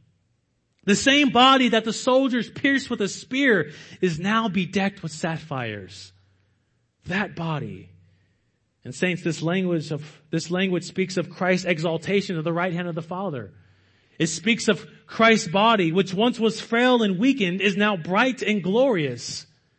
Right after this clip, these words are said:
And lastly, Christ's legs are alabaster columns set on the basis of gold. This speaks of the strength and power of Christ.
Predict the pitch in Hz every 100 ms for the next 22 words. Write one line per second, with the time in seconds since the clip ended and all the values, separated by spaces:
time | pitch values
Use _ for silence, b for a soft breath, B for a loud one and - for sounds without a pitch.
0 | _ _ _ _ _ _ _ - 165 175
1 | 214 - 190 185 208 190 - 170 202 202
2 | 196 170 165 180 196 175 175 165 180 -
3 | 180 190 160 139 - - _ _ _ _
4 | _ _ _ - - - 214 214 190 185
5 | 151 185 214 - 175 175 151 180 208 170
6 | 131 - _ _ _ _ _ _ _ -
7 | 226 214 - 247 240 - 208 190 180 -
8 | 220 233 226 - 202 185 - 233 247 220
9 | 160 - 165 127 113 - -